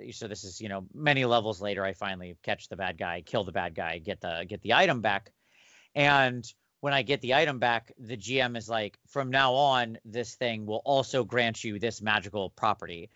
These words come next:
as long as it's in your possession," right? Like, you're, and he had, like, my, like, I heard sort of the voice of my dad, be-, you know, my adopted father being like, "Good job," or, you know, something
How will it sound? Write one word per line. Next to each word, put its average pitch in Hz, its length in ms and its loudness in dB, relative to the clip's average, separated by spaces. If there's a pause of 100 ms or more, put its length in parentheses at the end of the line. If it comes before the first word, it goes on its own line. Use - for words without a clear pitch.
(160)
as 117 120 0
long 113 240 6
as 98 120 -6
it's 98 120 -6
in 110 140 -2
your 98 140 -2
possession," 90 580 -6
right? 101 220 2
Like, 117 160 2
you're, 135 180 8 (220)
and 147 160 8
he 143 80 6
had, 135 240 6
like, 123 240 4
my, 113 340 2 (260)
like, 131 160 -2
I 139 120 6
heard 131 260 0
sort 143 120 2
of 120 40 -2
the 117 60 0
voice 113 320 -2
of 117 80 -10
my 107 80 -2
dad, 104 320 -2
be-, 120 80 -8
you 120 160 -2
know, 101 160 -4 (160)
my 123 180 0
adopted 110 380 0
father 151 300 4
being 120 200 0
like, 110 220 -4 (500)
"Good 139 160 6
job," 113 340 6
or, 127 60 2
you 143 100 2
know, 143 60 2
something 180 200 4